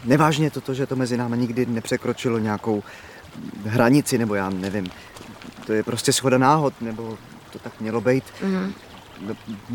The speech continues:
Speaker 1: prostě jsem byl ožralý kokot a moc dobře jsem to nenapsal, ale, ale chtěl jsem říct, že, že jsi vždycky zrovna s někým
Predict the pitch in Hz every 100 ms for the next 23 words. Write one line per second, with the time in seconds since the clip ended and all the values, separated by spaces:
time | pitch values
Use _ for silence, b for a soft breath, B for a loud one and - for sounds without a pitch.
0 | 113 127 143 175 160 151 120 113 127 131
1 | 120 98 127 - 98 104 - 107 110 104
2 | 113 127 131 120 113 117 127 - 127 131
3 | 131 139 - 160 190 175 175 156 160 -
4 | B B B - 117 123 - 127 131 143
5 | 139 160 143 147 147 147 151 151 127 110